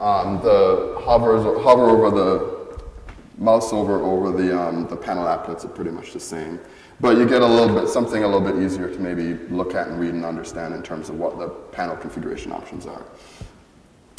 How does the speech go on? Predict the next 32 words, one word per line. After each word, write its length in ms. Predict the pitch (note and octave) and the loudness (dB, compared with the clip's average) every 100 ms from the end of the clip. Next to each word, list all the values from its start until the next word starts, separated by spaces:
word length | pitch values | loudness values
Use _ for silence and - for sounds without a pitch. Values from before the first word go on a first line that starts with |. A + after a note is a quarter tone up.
| - - | -20 -10
It 240 | A2 A2+ A2 | -2 0 2
would 540 | A2 G2 - - - - - - | 4 2 0 -6 -12 -16 -12 2
follow 240 | A#2+ A#2+ | 6 6
the 80 | B2 | 6
mouse. 640 | G2+ G2+ G2+ - - - - - - - _ - | 4 2 2 -2 -8 -12 -16 -20 -20 -20 _ -14
So 180 | - G#2 | -4 -2
if 180 | G2+ | 0
you 260 | G#2 F#2+ - | -2 -2 -2
hover 220 | G#2 G#2 G2+ | 0 2 2
over 160 | G2 | 2
the 140 | F#2+ - | 0 0
top 260 | - - | -2 -2
panel, 240 | - F#2+ F#2 | -4 -4 -4
if 100 | F2+ | -2
you 60 | |
have 80 | F2+ | -2
multiple 260 | F2 F2 E2+ | 0 -4 -8
panels, 440 | - E2 E2 E2 | -12 -8 -8 -8
then 140 | E2+ D#2+ | -8 -8
that, 220 | E2 E2 | -8 -6
that 200 | F2 D#2+ | -6 -4
dialogue 440 | E2 D#2+ E2 E2 | -6 -4 -6 -8
would 100 | - | -12
follow, 480 | - E2+ D#2+ - - - - - - - | -10 -8 -8 -10 -14 -20 -20 -20 -20 -10
um, 200 | E2 E2 | -8 -8
the 60 | |
panel 320 | - F2+ E2 E2 | -10 -8 -8 -8
that 140 | E2 | -8
you're 140 | E2 E2 | -8 -8
hovered 320 | E2+ E2 D#2 | -10 -10 -10
on. 240 | D#2 D#2+ F2 - - _ _ _ _ _ _ _ _ _ _ _ _ | -10 -12 -16 -20 -20 _ _ _ _ _ _ _ _ _ _ _ _
Um, 600 | G#2 A2 G#2+ F#2+ F#2 - | 0 4 4 2 0 -10